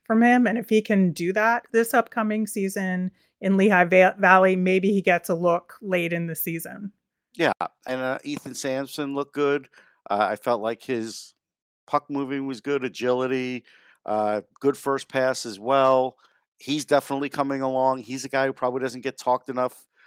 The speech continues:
Speaker 2: about enough, 'cause it's kind of, like, out of sight, out of mind, but he's,
Speaker 1: Right.
Speaker 2: he's definitely developing too. I mean, again, the Flyers have some good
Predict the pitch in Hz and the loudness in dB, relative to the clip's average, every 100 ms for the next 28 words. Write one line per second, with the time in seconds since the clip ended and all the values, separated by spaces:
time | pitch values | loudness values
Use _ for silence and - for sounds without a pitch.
0 | _ - 104 123 127 123 120 123 - 107 | _ -6 2 2 2 -2 -2 -2 -6 -10
1 | 104 - 123 113 113 113 117 110 - 120 | -10 -6 -6 -4 -4 -2 -2 -2 -2 -2
2 | 113 117 113 113 117 120 110 113 110 _ | 0 0 0 -2 -2 -4 -4 -4 -4 _
3 | - 190 92 180 - - 127 131 - 127 | -6 -2 -2 -2 -6 -16 -12 -10 0 0
4 | - 131 127 117 104 120 120 117 113 107 | 0 -4 -4 -4 0 2 2 -2 -10 -8
5 | 135 120 117 - - _ - 135 143 131 | -4 -4 -6 -10 -20 _ -8 -4 -4 0
6 | 180 165 135 131 _ _ _ 120 156 196 | 4 4 4 -4 _ _ _ -4 2 2
7 | 226 196 185 - 151 135 135 120 _ - | 2 0 -2 0 0 0 -2 -10 _ -4
8 | 143 156 | 0 0